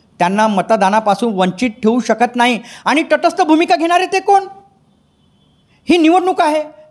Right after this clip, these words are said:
तो मतदान घेईन ना की मी मतदान करणार की नाही करणार. माझं एकच आ-, म्हणणं आहे, बहुजन समाज पक्षाला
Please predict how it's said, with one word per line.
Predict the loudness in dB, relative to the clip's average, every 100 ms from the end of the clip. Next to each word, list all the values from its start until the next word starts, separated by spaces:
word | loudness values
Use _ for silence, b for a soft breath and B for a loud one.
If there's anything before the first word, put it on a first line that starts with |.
| -4
तो |
मतदान | 0 0 2 2 2
घेईन | 2 2
ना | 0 0 -12 -2
की |
मी | 0 2
मतदान | 2 2 2 0
करणार | 2 0 2 -2
की | 0
नाही | 0 0
करणार. | 0 0 0 -2 -12 _ _ _ _ _ _ _ _ _ _ _ _ _
माझं | -10 -4 -2 -2 -4
एकच | -6 -4 -4 -2
आ-, | -4
म्हणणं | -4 -6 -2
आहे, | -2 -2 -8
बहुजन | -8 -6 -4 -4 -4
समाज | -4 -4 -4 -6
पक्षाला | -10 -6 -2 0 0